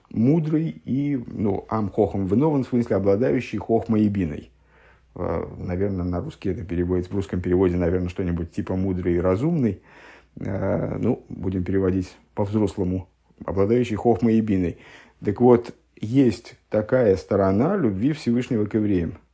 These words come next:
как к народу разумному, то есть к народу, который обладает высоким интеллектуальным потенциалом.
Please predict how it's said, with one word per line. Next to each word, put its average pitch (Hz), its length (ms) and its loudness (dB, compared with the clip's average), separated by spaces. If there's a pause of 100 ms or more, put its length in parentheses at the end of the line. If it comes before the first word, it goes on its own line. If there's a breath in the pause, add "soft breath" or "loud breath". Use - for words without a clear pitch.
(380)
как 139 240 0
к - 20 -18
народу 120 460 2
разумному, 104 680 0 (320)
то 98 120 0
есть 76 320 -2 (180)
к - 40 -18
народу, 165 400 -2
который 113 380 -2
обладает 98 400 0
высоким 98 420 -2
интеллектуальным 98 540 -2
потенциалом. - 760 -4